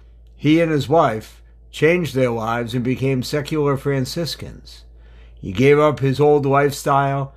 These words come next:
and did penance for his sins. He cared for the sick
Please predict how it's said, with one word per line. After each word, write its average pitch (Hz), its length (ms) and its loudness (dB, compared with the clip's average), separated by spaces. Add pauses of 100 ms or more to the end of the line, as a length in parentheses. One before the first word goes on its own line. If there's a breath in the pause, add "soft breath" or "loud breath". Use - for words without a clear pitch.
(340 soft breath)
and 139 160 0
did 151 240 2
penance 139 460 -2
for 127 180 -2
his 120 240 -4
sins. 90 680 -8 (600 soft breath)
He - 60 -20
cared 135 400 0
for 143 80 -2
the 135 160 0
sick - 540 -4